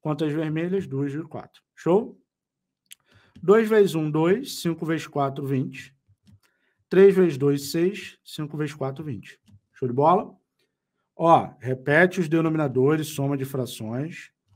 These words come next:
Soma, dois mais seis é oito. Show de bola? Agora eu vou dividir geral por dois, né? Eu dividi logo por quatro. Não viu por quatro? Vai por dois, assim vai.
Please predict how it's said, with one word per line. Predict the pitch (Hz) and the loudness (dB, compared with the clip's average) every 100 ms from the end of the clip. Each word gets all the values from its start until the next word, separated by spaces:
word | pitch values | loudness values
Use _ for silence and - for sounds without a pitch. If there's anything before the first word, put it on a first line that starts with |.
| _ _ _ | _ _ _
Soma, | - - 170 147 104 | -14 0 2 4 0
dois | 95 107 117 | -8 -8 -6
mais | 117 127 - | -4 -6 -2
seis | 127 120 | -4 -2
é | 156 | -4
oito. | 120 95 _ _ _ _ _ | -4 -6 _ _ _ _ _
Show | - 123 | -10 -8
de | 110 | -2
bola? | 123 151 208 214 _ _ _ _ _ _ | 2 2 2 -4 _ _ _ _ _ _
Agora | 127 143 | 2 4
eu | 156 | 4
vou | 156 180 | 4 4
dividir | 180 190 202 151 202 247 | 4 2 0 0 0 2
geral | 226 185 170 170 | 4 6 6 2
por | 160 139 | -4 -2
dois, | 120 113 139 185 - - - | -2 0 0 -2 -10 -16 -10
né? | 127 | -6
Eu | 160 | -2
dividi | 185 226 214 202 | 0 0 -2 0
logo | 226 185 180 147 | 6 6 6 2
por | 139 185 190 - | -2 -2 -2 0
quatro. | 135 123 127 - 208 - _ _ _ _ _ _ _ - | 2 2 -2 -2 -2 -2 _ _ _ _ _ _ _ -2
Não | 190 247 | 0 2
viu | 180 190 | 4 4
por | 165 135 | 2 -6
quatro? | 180 175 139 - | -2 0 0 -4
Vai | 165 | -10
por | 180 185 170 | -6 -6 -4
dois, | 147 156 151 139 135 | -4 -2 -2 -4 -8
assim | 139 165 | -8 -10
vai. | - | -12